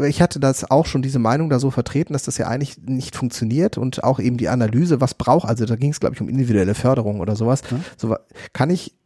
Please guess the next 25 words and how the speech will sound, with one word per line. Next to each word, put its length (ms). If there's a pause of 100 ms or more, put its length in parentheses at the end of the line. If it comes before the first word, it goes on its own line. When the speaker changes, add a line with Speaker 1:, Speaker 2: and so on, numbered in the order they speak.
(120)
Speaker 1:
messen, 480
was 160
ein 140
Kind 260
braucht, 380
damit 200
es 80
besser 320
wird? 160
Und 100
hat 120
sie 80
gesagt, 260
dass 100
eigentlich 280
durch 220
die, 180 (400)
die 260
Prüfverfahren, 720
die 80
es 100
heute 200
gibt, 400
von 180
denen 320